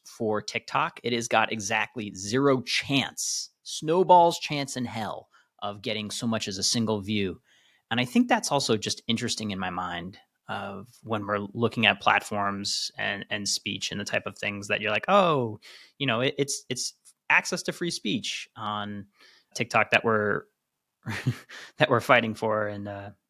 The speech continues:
so this is, uh, this is just also just sort of a quiet experiment on that. You know,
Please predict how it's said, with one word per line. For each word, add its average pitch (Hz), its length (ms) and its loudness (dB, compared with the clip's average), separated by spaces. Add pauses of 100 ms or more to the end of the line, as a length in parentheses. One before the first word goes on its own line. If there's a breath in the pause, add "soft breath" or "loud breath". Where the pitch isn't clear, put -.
so - 280 -8 (460 soft breath)
this 113 200 -2
is, 113 160 -2
uh, 113 200 4
this 131 140 -2
is 131 80 0
just 139 320 0
also 139 300 6
just 117 200 -2
sort 110 220 -2
of 107 80 -10
a 110 40 -18
quiet 120 300 0
experiment 110 520 -4
on 107 140 -6
that. 107 280 -2 (160)
You 104 140 -10
know, 107 120 -8